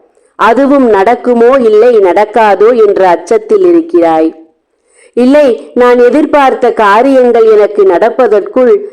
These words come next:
என் வாழ்க்கையே மொத்தமாக போய்விடுமோ?" என்ற பயத்திலும் துடித்து வருகிறாய். உன் வீட்டில் இருப்பவர்களுக்கு நல்லதைத்தான் நீ நினைத்துக் கொண்டிருக்கிறாய்.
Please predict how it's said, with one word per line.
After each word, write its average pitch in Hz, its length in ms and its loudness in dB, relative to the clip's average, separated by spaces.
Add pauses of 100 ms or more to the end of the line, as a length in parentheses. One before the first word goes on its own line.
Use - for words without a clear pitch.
(120)
என் 190 200 2
வாழ்க்கையே 240 680 0
மொத்தமாக 226 800 0
போய்விடுமோ?" 226 800 0
என்ற 190 220 0
பயத்திலும் 185 600 -2
துடித்து 185 400 -2
வருகிறாய். 170 680 0 (1200)
உன் 285 200 2
வீட்டில் 339 460 0
இருப்பவர்களுக்கு 254 920 0
நல்லதைத்தான் 247 840 0
நீ 240 220 2
நினைத்துக் 202 540 0
கொண்டிருக்கிறாய். 170 920 0